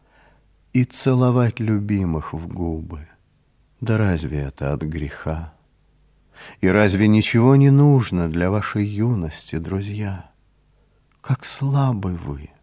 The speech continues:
как мало дружны! Над вами властвует нельзя. И вам не больно, не обидно.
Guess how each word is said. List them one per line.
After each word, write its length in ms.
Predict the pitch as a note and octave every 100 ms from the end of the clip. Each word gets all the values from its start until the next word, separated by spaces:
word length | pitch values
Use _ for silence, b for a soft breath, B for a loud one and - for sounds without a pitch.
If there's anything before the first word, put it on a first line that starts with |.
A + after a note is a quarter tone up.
| _ _ _ _ _ _ -
как 240 | - -
мало 560 | A#2+ A#2 C3 D3+ D3+ D3+
дружны! 1000 | C#3+ C#3+ D3+ D3 G#2+ E2+ F2 F2+ D#2+ - _ _ _ _ B B
Над 200 | G2 A2+
вами 300 | A2+ C#3+ D3+
властвует 1040 | C3+ A#2+ A#2+ D#3+ - - C#3+ D3+ D3+ D3+ C3+
нельзя. 1080 | B2 A#2+ C3 D3 C#3 A#2+ A2+ F#2+ D#2 D2+ _ _ _ B B B B
И 100 | E3
вам 260 | D3+ D3+ D3+
не 100 | D3
больно, 600 | C3+ C#3 A2 D2 D2 - _ _ _
не 200 | A#2+ C#3
обидно. 800 | C#3+ C#3 B2+ D3+ C#3 G2 C#2+ C2+